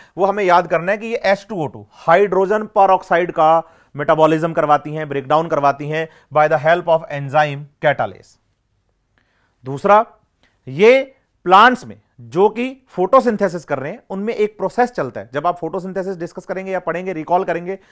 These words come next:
तो आपको पता चलेगा कुछ प्लांट्स में एक प्रोसेस चलता है फोटो रेस्पिरेशन, या जिसे हम नाम देते हैं ग्लाइकोलेट साइकिल, उसमें भी peroxisome हेल्प करता है।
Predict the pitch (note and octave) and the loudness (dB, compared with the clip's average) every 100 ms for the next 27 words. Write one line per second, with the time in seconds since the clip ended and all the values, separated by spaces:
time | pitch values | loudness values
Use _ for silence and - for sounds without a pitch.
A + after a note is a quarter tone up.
0 | _ - E3 D3 B2+ D#3+ G3 F#3 F3+ F#3+ | _ -4 -2 -2 -2 0 2 0 0 0
1 | F#3+ G#3 - F3+ E3 E3 F3 E3+ D#3+ D#3 | 0 -8 -6 -4 -4 -4 -12 -10 -8 -6
2 | F3+ E3+ D#3 F#3 - D#3+ E3+ F#3 D3+ - | -6 -8 -6 -6 -6 -8 -6 -4 -4 -6
3 | E3 E3 C#3+ G#2+ _ _ - E3+ D#3+ F3 | -10 -8 -8 -10 _ _ -4 -4 -2 -4
4 | F3+ E3 D3+ F3 E3 E3 E3+ G#3 G#3+ _ | -4 -2 -2 -2 -6 -6 -4 -4 -6 _
5 | - B2 D#3+ E3 F#3 D#3+ D#3+ F3+ - D#3+ | -14 0 2 2 -2 -4 -2 -4 -2 -4
6 | D#3+ D#3 G2+ _ _ _ - G#3+ G#3 B3 | -2 -8 -10 _ _ _ -8 -8 -6 -6
7 | A#3 G#3+ F3+ E3+ E3+ D#3+ E3 - _ - | -4 0 0 0 -4 -6 -6 -12 _ -4
8 | D#3+ D#3 B2+ G#2 F2+ | -4 -2 -8 -12 -16